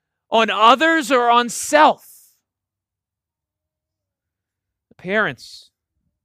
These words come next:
how often do you relate to your children as if they were your servants and not the other way around?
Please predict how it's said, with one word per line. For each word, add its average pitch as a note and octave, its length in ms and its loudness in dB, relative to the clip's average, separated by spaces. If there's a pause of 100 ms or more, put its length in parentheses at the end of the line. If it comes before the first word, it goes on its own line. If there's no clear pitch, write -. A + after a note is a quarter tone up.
(1900)
how C4 240 -6
often G#3+ 440 -6
do C#3 100 -16
you D#3 120 -14
relate D#3+ 480 -8
to F#3 120 -20
your D#3+ 140 -12
children A#2+ 720 -12
as B2+ 200 -12
if C#3 240 -12
they C#3+ 260 -8
were D3 180 -12
your C3 280 -14
servants A2 760 -16 (840)
and C3 100 -20
not B2+ 160 -12
the C3+ 140 -14
other C3 180 -12
way A#2+ 160 -10
around? G2+ 460 -18